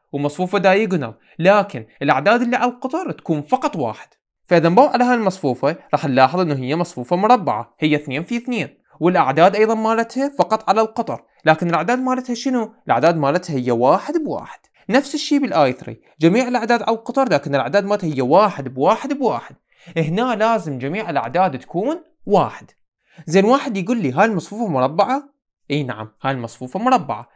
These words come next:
ليش؟ لأن بها صف واحد وعمود واحد. احنا قلنا إذا عدد الصفوف وعدد الأعمدة متساوي،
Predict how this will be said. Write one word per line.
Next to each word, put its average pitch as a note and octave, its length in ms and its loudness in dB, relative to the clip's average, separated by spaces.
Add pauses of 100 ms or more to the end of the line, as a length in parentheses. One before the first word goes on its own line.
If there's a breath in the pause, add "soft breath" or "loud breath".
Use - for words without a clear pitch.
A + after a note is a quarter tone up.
ليش؟ A3+ 340 -2 (120 soft breath)
لأن C#3 180 0
بها C3 180 -2
صف A3 280 -2
واحد A#3 500 2 (240)
وعمود C3+ 440 0
واحد. D#3+ 380 -2 (280)
احنا F#3 220 0
قلنا F3+ 300 0
إذا C3 220 0
عدد F3+ 340 2
الصفوف D3+ 560 -6
وعدد E3 280 2
الأعمدة D#3 400 -2
متساوي، G#3+ 680 -4